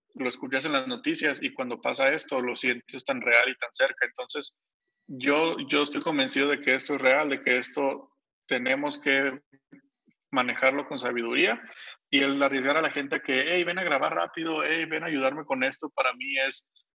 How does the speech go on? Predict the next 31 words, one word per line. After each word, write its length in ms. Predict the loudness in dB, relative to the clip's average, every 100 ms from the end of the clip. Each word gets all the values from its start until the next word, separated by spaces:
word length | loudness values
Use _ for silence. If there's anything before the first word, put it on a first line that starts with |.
| _ -2
ser 240 | 0 2
irresponsables. 920 | 2 2 -2 -4 2 2 2 -2 -4 _ _ _ -12
Entonces, 440 | -4 -2 0 -2
creo 160 | 2 0
que 220 | 6 6
ese 180 | 6 4
sería 240 | 4 4
el 80 | 4
error 380 | 2 4 2 2 -2
pa-, 160 | -2 0
que 100 | 0
yo 140 | 2
veo 80 | 2
en 80 | 0
este 180 | -4 -4
tiempo, 280 | -4 -2
el 120 | -4 0
que 220 | -2 -2 -8 _ _ _ 0
por 140 | 2
aferrarte 600 | 4 0 2 4 2 -4
a 80 | -6
que 60 | -4
las 160 | -6
cosas 300 | -6 -6 -4
sigan 440 | -4 -4 -6 -8 -4
saliendo 480 | -2 0 -2 -2 -8
como 260 | -8 -10
tú 140 | -8 -6
quieres, 540 | -2 -2 -2 -4 -8 _ _ _ _ _ _
arriesgues 560 | 2 2 2 2 2 2
gente 420 | 0 0 0 -2